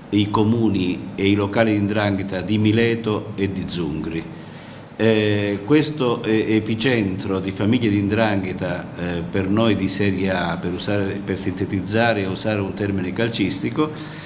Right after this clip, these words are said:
eh, sono andati a concentrarsi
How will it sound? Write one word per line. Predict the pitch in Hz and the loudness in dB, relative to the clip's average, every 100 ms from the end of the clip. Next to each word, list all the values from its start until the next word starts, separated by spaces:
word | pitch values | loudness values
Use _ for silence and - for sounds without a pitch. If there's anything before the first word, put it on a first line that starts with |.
| - - - | -14 -6 2
eh, | 113 113 104 | 4 4 0
sono | 104 139 | 0 2
andati | 131 131 139 143 131 120 117 | 2 4 4 2 -2 -4 -4
a | 113 107 104 - | -2 0 0 -4
concentrarsi | - 123 107 107 101 101 85 82 - - 87 | -4 -2 -2 -4 -4 -2 -2 -2 -2 -2 -4